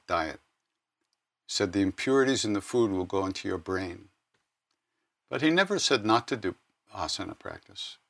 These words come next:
It just, for us, it basically fell away when we got there. We were home, you know. We were exactly where we wanted to be. And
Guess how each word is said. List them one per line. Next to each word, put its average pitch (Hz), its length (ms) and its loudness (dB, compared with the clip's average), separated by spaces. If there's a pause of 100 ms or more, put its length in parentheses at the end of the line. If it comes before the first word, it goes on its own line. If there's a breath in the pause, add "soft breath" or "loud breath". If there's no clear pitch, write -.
It 101 120 -6
just, - 420 2 (1400)
for - 260 -4
us, 170 240 6
it 135 100 -2 (120)
basically 143 420 2
fell 123 320 4
away 113 600 2
when 98 240 0
we 101 100 0
got 117 380 2
there. 85 340 -2
We 104 140 -4
were 110 140 0
home, 113 520 -6 (500)
you 85 120 -20
know. 101 220 -14 (680)
We 117 160 2
were 104 100 0
exactly 117 880 0 (160)
where 98 480 -4 (120)
we 90 120 -10
wanted 87 580 -10
to - 120 -20
be. - 280 -16 (1800)
And 107 360 6